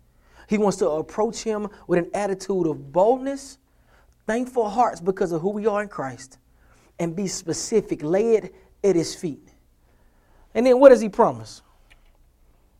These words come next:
He promises peace.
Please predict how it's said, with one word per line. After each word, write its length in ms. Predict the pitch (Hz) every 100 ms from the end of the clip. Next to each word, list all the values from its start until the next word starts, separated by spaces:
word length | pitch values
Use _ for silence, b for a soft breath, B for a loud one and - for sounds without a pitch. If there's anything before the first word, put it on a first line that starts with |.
| _ _ -
He 140 | 269
promises 760 | 269 269 254 254 240 220 208 - _ _ _ _ _ _ _ _ _ _ _ _ - _ _ - - -
peace. 800 | - 190 135 110 - - - -